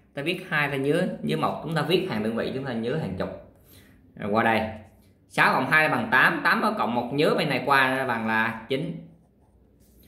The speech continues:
Ba cộng một là bằng là bốn. Bảy cộng sáu bằng mười ba, viết ba ta nhớ, nhớ một. Ba cộng bốn bằng bảy, bảy một nhớ là bằng là tám. Hai cộng một là bằng là ba.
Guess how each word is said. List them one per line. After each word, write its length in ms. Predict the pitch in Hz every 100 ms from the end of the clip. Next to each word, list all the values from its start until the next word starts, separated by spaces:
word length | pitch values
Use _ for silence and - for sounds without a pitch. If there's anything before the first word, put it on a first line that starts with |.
| _ _ _
Ba 180 | 127 131
cộng 140 | 98
một 160 | 107 107
là 80 | 104
bằng 200 | 104 104
là 420 | 104 107 113 - - - _
bốn. 440 | 104 117 151 - - - _ _ _ _ _ _ _ _ - - - _ -
Bảy 200 | 117 165
cộng 140 | 117
sáu 240 | 113 156 202
bằng 180 | 139
mười 140 | 123 120
ba, 240 | 135 143
viết 180 | 147 160
ba 200 | 143 139
ta 60 | 139
nhớ, 300 | 139 151 190 - -
nhớ 160 | 147
một. 400 | 131 107 - - - _ _
Ba 280 | 131 135 135
cộng 160 | 98 110
bốn 180 | 151
bằng 140 | - 104
bảy, 300 | 82 131 147
bảy 220 | 87 139
một 280 | 151 110 127
nhớ 180 | 135 175
là 60 |
bằng 200 | 127 107
là 340 | 104 104 107 113 - - -
tám. 280 | 110 139 165 - - _
Hai 200 | - 139
cộng 160 | 120 107
một 160 | 104 107
là 100 | 104
bằng 220 | 101 101
là 320 | 101 101 107 - - - -
ba. 400 | 113 120 -